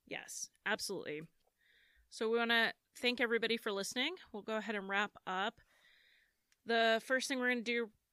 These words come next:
is give some shout outs. First to some of our Patreon supporters. We really appreciate all the help on Patreon. So a big thank you to Amy C and to Nikki,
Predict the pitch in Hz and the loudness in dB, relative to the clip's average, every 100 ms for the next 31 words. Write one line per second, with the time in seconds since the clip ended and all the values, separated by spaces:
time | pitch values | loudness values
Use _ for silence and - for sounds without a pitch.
0 | _ _ - 226 220 - 233 214 - 233 | _ _ 2 4 2 0 -2 -2 -4 -2
1 | - 240 190 208 214 269 349 - - 254 | -2 -2 0 2 2 2 -2 -8 -8 -2
2 | 262 - - 254 247 240 226 220 208 - | -2 -2 -4 -4 -2 -2 -2 -2 -4 -2
3 | 220 - 247 254 254 269 - 269 262 269 | -6 -4 -4 -2 -4 -6 -4 -2 2 2
4 | 262 - - 254 311 339 269 - 240 262 | 2 -4 -6 -2 0 2 0 0 -2 2
5 | 247 - 208 202 214 214 202 190 185 214 | 2 2 -2 -2 -2 -2 -2 -4 -4 -6
6 | 202 220 208 208 202 - - _ - _ | -4 -4 0 -2 -4 -12 -20 _ -20 _
7 | - - 247 247 294 254 311 269 254 233 | -6 2 2 4 0 -2 -4 -2 0 0
8 | - 220 214 196 - - 262 214 175 165 | 0 -2 -2 -6 -4 -4 -4 -4 -6 -8
9 | - _ _ _ 202 190 190 - 269 254 | -12 _ _ _ -6 -6 -4 -4 -2 0
10 | 247 247 247 285 330 | 0 -2 -2 0 -2